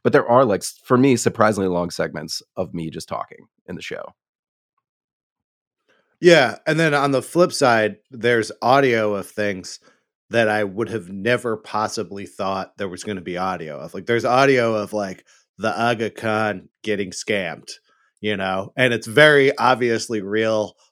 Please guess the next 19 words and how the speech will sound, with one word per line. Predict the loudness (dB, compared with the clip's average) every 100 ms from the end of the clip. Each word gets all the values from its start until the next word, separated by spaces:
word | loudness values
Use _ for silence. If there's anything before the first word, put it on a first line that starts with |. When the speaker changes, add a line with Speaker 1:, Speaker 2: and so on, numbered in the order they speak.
| _ 0
Speaker 2:
audio | 2 4 2 0 -2
that's | -6 -8
in | -6
no | -4 -2
way, | -2 -2
like, | -4 -6
staged | -2 2 2 0
or | -6
recreated. | -4 -6 -4 -2 0 -2 -4
It's, | -8 -8
like, | -8 -8
the | -6
sound | -2 0 0
of | -2
an | -6
old | -4 -6
man | -4 -6 -6
getting | -8 -10 -10
scammed. | -10 -8 -8 -10 -18